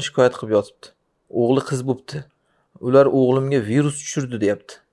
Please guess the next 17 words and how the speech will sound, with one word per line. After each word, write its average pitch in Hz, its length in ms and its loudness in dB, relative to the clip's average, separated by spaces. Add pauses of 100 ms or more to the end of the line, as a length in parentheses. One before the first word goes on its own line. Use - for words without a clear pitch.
(460)
"Meni 120 140 -6
o'g'lim 131 360 0
tuppatuzlik 120 500 -6
bola 127 180 8
edi, 113 240 4
uni 120 220 -2
qiz - 180 -14
qilishdi", - 360 -4
deyapti. 92 340 -4 (380)
O'zi 147 160 -8
kofir 170 300 4
odam 202 260 4
bo'lmasa 95 300 -4
mana, 85 280 -10
lekin 120 260 -4 (180)
tushunib 135 280 -8
yetyaptiki, 127 560 0